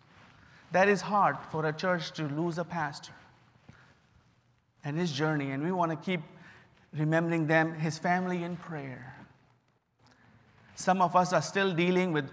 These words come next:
all that has happened in our denomination. I'll be honest with you, friends. I've talked to several people who've gone through, uh, who feel the hurt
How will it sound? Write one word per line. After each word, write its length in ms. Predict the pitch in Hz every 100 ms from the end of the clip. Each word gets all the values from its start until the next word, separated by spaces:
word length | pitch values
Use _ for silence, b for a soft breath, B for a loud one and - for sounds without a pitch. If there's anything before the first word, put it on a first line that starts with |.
| -
all 280 | 175 190
that 160 | 175 170
has 180 | 175 175
happened 420 | 165 151 156 143
in 140 | 139
our 160 | 147 151
denomination. 800 | 143 143 147 151 151 131 113 - - - - - b b b b b b b
I'll 200 | - 151
be 120 | 160 160
honest 380 | 165 165 139
with 160 | 147 139
you, 100 | 139
friends. 520 | 135 135 139 143 - - - - B B B B B B
I've 180 | 170 -
talked 220 | 196 151
to 80 | 151
several 340 | 190 190 202
people 480 | 190 185 156 139 127
who've 240 | 143 139 131
gone 300 | 147 165 160
through, 180 | 160
uh, 120 | 143 147 -
who 120 | 170
feel 340 | 147 220 233
the 100 | 208
hurt 280 | 170 156 139